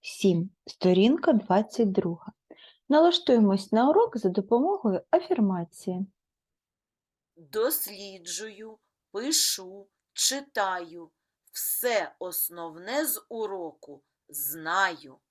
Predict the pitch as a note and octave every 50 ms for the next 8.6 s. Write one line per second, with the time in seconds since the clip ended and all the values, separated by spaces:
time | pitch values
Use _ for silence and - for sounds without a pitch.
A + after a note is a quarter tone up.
0 | _ _ _ _ _ _ _ _ _ _ _ _ F5 - _ _ _ _ _ _
1 | _ _ _ _ _ _ _ _ _ _ _ _ _ _ _ _ _ _ _ _
2 | _ _ _ _ _ _ _ _ _ _ _ _ _ _ _ _ _ _ _ _
3 | _ _ _ _ _ _ _ _ - D#4 G#4 B4 B4+ B4 G#4 E4 D4 C#4+ D#4+ D#4+
4 | - - F4 D4+ D4+ D#4+ D#4+ D4+ - - C4 C4+ B3+ A#3 G#3 F#3+ F3+ - - -
5 | E3+ E3 F3+ F#3+ - _ _ _ - E3+ - G3+ A#3 A#3+ A3 G3 F#3+ - - F#3
6 | F3+ F3 E3+ G3 A3+ D#4 A4+ - - _ _ _ - G3+ G3+ G#3 G3 G3+ - F3+
7 | F3+ E3+ F3+ F3+ G3+ A#3 B3 B3 B3 A3 A3 A#3 - - _ _ - - - _
8 | - D#3+ D#3+ D#3+ - - E3+ E3+ F3 E3+ - -